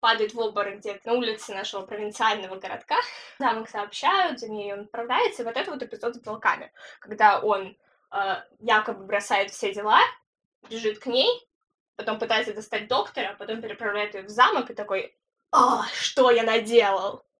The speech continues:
И этот эпизод роста заканчивается тем, что он, типа, молится и клянется в том, что никогда больше такой хуйни не будет делать. Но это никуда не ведет. Он после этого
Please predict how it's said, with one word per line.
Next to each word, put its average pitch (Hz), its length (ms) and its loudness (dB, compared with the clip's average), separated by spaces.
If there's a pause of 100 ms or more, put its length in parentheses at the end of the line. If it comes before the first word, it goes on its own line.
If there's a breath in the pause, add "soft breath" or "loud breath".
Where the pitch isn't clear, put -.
(280)
И - 100 -8
этот 403 240 -2
эпизод 269 460 -6
роста 311 640 -4
заканчивается 277 680 -6
тем, 240 240 -8
что - 200 -12
он, 214 340 -6
типа, - 420 -16
молится 349 720 -4 (760 soft breath)
и 233 100 -10
клянется 247 580 0 (480)
в - 40 -20
том, 226 160 -2
что 269 300 -4
никогда 240 480 4
больше 254 480 2
такой 240 340 4
хуйни 240 420 -4
не 320 100 -4
будет 247 260 -4
делать. - 220 -12
Но 294 140 8
это 466 120 10
никуда 349 320 6
не 339 120 2
ведет. 247 400 4
Он 294 180 2
после 359 340 0
этого 349 240 2